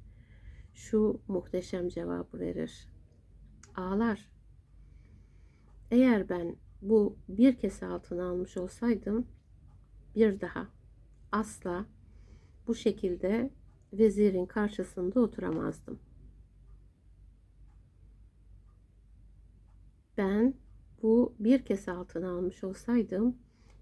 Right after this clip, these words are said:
vezirin karşısında bir daha asla bu şekilde oturamazdım." Yani demem o ki günümüzde herkes birbirine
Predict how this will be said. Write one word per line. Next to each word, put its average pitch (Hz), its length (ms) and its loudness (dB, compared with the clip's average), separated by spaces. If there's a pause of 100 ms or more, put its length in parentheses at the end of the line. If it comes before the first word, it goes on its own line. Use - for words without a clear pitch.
(120)
vezirin 208 440 4
karşısında 190 920 -6 (200)
bir 208 220 -2
daha 226 400 -6 (200)
asla 185 500 -8
bu 214 80 -4
şekilde 208 760 -6 (340)
oturamazdım." 170 800 -8 (1200)
Yani 330 380 8
demem 277 320 6
o 277 100 2
ki 214 340 -2
günümüzde 220 640 4
herkes 233 640 -2
birbirine 185 680 -2